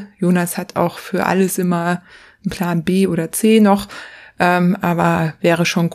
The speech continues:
cool, wenn er auf der ursprünglichen Route weitermachen könnte.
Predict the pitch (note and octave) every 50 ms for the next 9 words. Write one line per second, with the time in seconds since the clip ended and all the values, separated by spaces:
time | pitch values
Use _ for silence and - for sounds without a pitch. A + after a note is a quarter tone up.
0 | - G3 F#3 F3+ F3 F3 F3 E3 E3+ E3 E3 E3+ E3 D#3+ - - - - - -
1 | - _ _ _ _ - - _ - - E3+ E3+ D#3+ D#3 D3+ - - - F3 E3
2 | E3 D#3+ - F#3 F#3 F#3+ - - G3 F3 E3+ E3 - E3+ D#3+ D#3 - F3 F3 F#3
3 | F#3 - F#3 E3+ D#3+ - E3+ D#3+ E3 F3 E3+ D3+ D3 C#3 - - E3 D#3+ - -
4 | - D#3+ D#3 D3+ D#3+ - - D#3 D3